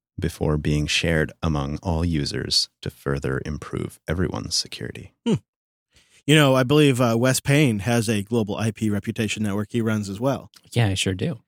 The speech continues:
Speaker 2: Yeah.
Speaker 3: Now, I do have to send you the I Ps in the mail, so
Speaker 2: Yeah.
Speaker 3: it's, you know, it's not the
Speaker 2: Right.
Speaker 3: fastest to get identified,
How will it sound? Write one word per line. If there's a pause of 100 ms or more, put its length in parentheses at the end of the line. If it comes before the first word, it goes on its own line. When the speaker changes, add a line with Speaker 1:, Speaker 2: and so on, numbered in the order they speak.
(200)
Speaker 2:
Yeah.
Speaker 3:
Now,
I
do
have
to
send
you
the
I
Ps
in
the
mail,
so
Speaker 2:
Yeah.
Speaker 3:
it's,
you
know,
it's
not
the
Speaker 2:
Right.
Speaker 3:
fastest
to
get
identified,